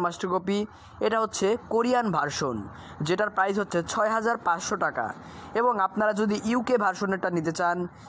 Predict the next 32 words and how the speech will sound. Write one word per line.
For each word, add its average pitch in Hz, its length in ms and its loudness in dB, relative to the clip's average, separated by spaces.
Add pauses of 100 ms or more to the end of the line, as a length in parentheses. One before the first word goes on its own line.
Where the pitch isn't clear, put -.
(140)
সেক্ষেত্রে 196 360 2 (100)
প্রাইস 165 320 2
পড়বে 165 220 2 (380)
আট 170 120 2 (100)
হাজার 151 300 0 (160)
পাঁচশো 143 380 0 (140)
টাকা। 131 280 0 (680)
জি 233 100 2 (100)
বন্ধুরা, 180 320 4 (440)
কোরিয়ান 247 360 4
ভার্সন 214 340 2
নিলে 208 160 4
দাম 180 280 2
পড়বে 180 200 2 (120)
ছয় 175 240 0
হাজার 180 260 0
পাঁচশো 156 340 0
টাকা, 175 200 0 (480)
এবং 190 160 2 (220)
ইউকে 240 280 2 (100)
ভার্সন 175 320 0 (100)
নিতে 165 220 2
চাইলে 156 200 2 (100)
দাম 143 140 2 (100)
পড়বে 165 280 2 (560)
আট 170 180 2
হাজার 165 220 0 (120)
পাঁচশো 135 280 0 (100)
টাকা। 127 220 -2 (500)
এটা 233 140 4 (200)
আমাদেরকে 180 440 2
ফোন 180 120 2